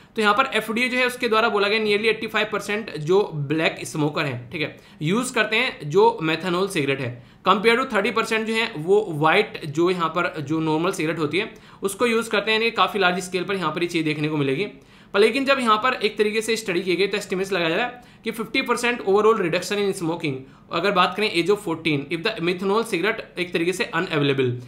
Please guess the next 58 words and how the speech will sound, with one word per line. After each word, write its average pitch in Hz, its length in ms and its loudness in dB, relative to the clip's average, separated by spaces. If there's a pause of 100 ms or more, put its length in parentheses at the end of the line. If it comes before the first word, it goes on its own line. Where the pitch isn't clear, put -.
(160)
यानी 190 120 0
कि 247 60 4
अगर 247 180 4
मेथनॉल 240 420 0
सिगरेट 214 320 0
जो 226 100 0
है 233 120 0
वो 220 320 2
मिलती 175 300 0
नहीं 196 200 0
है 220 160 -2 (320)
तो 226 80 4
फ़ोर्टी 226 360 2
परसेंट 233 380 0
के 247 100 2
करीब 208 260 0
जो 220 80 -2
है, 220 120 0
यहाँ 190 220 0
फ़िफ़्टीन 202 380 -2
परसेंट 208 280 -2
के 214 80 4
करीब 190 260 4
लोग 175 160 -2
जो 180 80 -2
हैं 208 100 -2 (160)
वो 175 120 -2
सिगरेट 175 340 -2
पीना 165 160 -2
छोड़ 160 220 -2
देते 139 180 -2
हैं। 120 240 -8
यानी 165 140 -2
कि 233 120 2 (400)
जैसे 190 160 0
मान 226 100 4
लीजिए 233 160 4
आप 220 140 4
लोग 233 120 2
कॉफ़ी 220 220 0
पीनी 202 200 2
पसंद 147 280 -2
है, 123 60 -4 (340)
कॉफ़ी 220 260 4
नहीं 233 200 2
मिली 226 200 0
तो 240 120 0
चाय 202 260 2
नहीं 185 120 0
पीनी 165 200 0
है 170 60 -2
भाई 165 140 -4
साहब, 214 220 -2
कॉफ़ी 190 200 -2
पीनी 165 240 0
छोड़ 147 220 -4
देनी 123 240 0
है, 120 80 -2